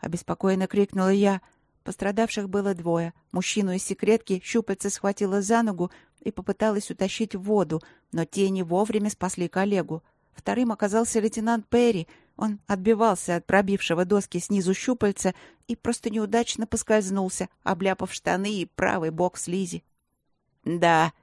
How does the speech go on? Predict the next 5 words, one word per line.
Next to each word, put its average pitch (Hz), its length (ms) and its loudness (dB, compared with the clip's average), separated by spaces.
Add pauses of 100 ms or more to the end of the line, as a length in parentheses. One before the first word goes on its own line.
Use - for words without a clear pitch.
(200)
жена 185 460 4
меня 208 260 2
прибьет 175 640 6
на 180 140 4
месте», 147 520 2